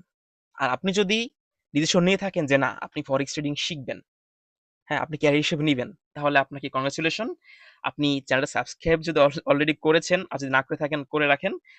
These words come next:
আমার নেক্সটে part to part প্রত্যেকটা ভিডিও আসতেছে ফরেক্স ট্রেডিং সম্পর্কে এবং সম্পূর্ণ ফ্রিতে। আর অবশ্যই কিন্তু Telegram চ্যানেলে জয়েন হয়ে থাকবেন, ঠিক আছে?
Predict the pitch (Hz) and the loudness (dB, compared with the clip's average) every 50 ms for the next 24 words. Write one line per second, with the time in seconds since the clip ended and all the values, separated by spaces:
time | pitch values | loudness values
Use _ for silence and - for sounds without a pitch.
0 | _ _ _ - 135 139 135 135 127 127 127 139 165 190 - - - - _ 190 | _ _ _ -4 -2 2 2 2 2 0 0 2 2 2 2 0 -12 -8 _ -2
1 | 196 208 220 214 - _ - 175 170 - _ - 180 160 170 165 170 175 - _ | -2 0 -2 -4 -4 _ 4 4 4 4 _ -6 -4 0 0 0 0 0 -4 _
2 | _ _ _ 190 180 _ _ - 180 - _ - 160 135 135 147 147 165 170 156 | _ _ _ -6 -6 _ _ -2 -2 -2 _ -2 -2 0 2 0 2 4 4 4
3 | 147 - - 151 147 - 180 190 185 - 160 139 135 160 156 - 160 147 143 160 | 4 2 -8 -10 -8 -2 -2 -2 0 0 -2 0 0 -4 -4 -4 -6 -4 -2 -2
4 | 151 143 139 180 202 185 147 135 143 139 - - 139 127 139 139 135 - - 185 | -2 -2 -2 -4 -2 -2 -2 -4 -4 -4 -2 -4 -4 0 -2 -2 -2 0 -2 -2
5 | 196 170 - 226 247 254 - - - - _ 123 120 131 143 - - 170 151 165 | 0 2 2 0 0 0 -4 -16 -20 -8 _ 4 4 4 4 2 -2 -2 -2 0
6 | 170 185 - - 131 131 123 127 127 131 - 131 123 123 123 147 190 240 269 - | -2 -2 0 0 0 0 0 -4 -6 -4 -4 -4 -4 -2 -2 -4 -4 -4 -6 -14
7 | _ _ _ _ _ - 127 123 143 131 131 131 127 123 120 120 - - - - | _ _ _ _ _ -16 -4 0 4 4 4 4 4 2 -2 -4 -6 -12 -12 -12
8 | - 71 - _ _ _ _ 143 131 147 - - | -14 -14 -14 _ _ _ _ -4 -4 -4 -4 -4